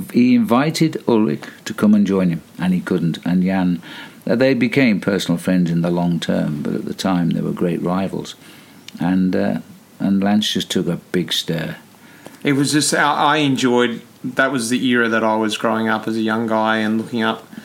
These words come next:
Speaker 1: But
Speaker 2: And I enjoyed that battle. I was a, I was a, an Ulrich fan.
Speaker 1: But what you're doing is you, you're developing two personalities straight away. I'm not saying to the fans that he's on thirty-two twenty-six as he sprints away, 'cause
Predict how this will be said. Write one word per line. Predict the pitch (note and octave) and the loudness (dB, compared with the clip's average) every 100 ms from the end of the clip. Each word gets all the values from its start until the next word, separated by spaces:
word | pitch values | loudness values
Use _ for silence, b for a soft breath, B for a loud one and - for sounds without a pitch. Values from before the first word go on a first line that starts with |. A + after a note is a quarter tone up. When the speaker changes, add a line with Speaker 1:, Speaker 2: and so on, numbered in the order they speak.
| B | B
Speaker 1:
But | - B2 | -2 0
Speaker 2:
And | B2 | 0
I | C3 | 2
enjoyed | B2+ A#2 A#2 A2 | 0 0 0 0
that | G#2+ G#2+ | 0 0
battle. | A2 A2 G#2+ G#2+ - A2 | 0 0 -2 -4 -8 -2
I | A2+ | 0
was | A2+ A2+ | 0 0
a, | |
I | A2 A#2 A#2 | 0 0 0
was | A2+ A2 | 0 -2
a, | G#2 G2 | -2 -2
an | A#2 A2+ | -2 -2
Ulrich | A2+ A2+ A2 | 0 -2 -2
fan. | - G#2 G2+ G#2 - - | -4 -2 -2 -6 -10 -2
Speaker 1:
But | A#2+ | 2
what | C#3 C#3 | 2 2
you're | G#2+ | 2
doing | A2 A#2+ G2 | 4 4 2
is | F#2+ F#2+ | 0 2
you, | G#2 | 2
you're | - G#2 | 2 2
developing | G2 F#2 G2 F#2 F#2 E2 | 2 0 0 0 -2 0
two | - G#2+ | 2 2
personalities | - F2+ - F#2+ E2+ D#2+ | 2 -2 0 -2 -2 -4
straight | - F2 E2 | -2 -4 -2
away. | E2+ E2+ D#2 - B B B - | -2 -4 -4 -8 B B B 0
I'm | A2+ | 2
not | A2+ D#2+ | 4 2
saying | G2+ G2+ F#2 | 0 2 0
to | F2+ | -2
the | D#2+ | -4
fans | D#2 G2 F#2+ F2 E2 - | -2 0 0 0 -2 -4
that | F#2+ | -2
he's | F2+ E2 | -2 0
on | F2 E2 | -2 -2
thirty-two | - G2 F2 E2+ - F#2 E2+ | 0 0 0 -4 -2 -2 -2
twenty-six | - F2+ D#2 D2 - - - | 0 -2 -2 -4 -4 -4 -4
as | D#2 | -6
he | D#2 | -6
sprints | - - F2 - | -6 -4 -4 -4
away, | F2 F2 E2 | -4 -2 -4
'cause | - D#2+ | -6 -8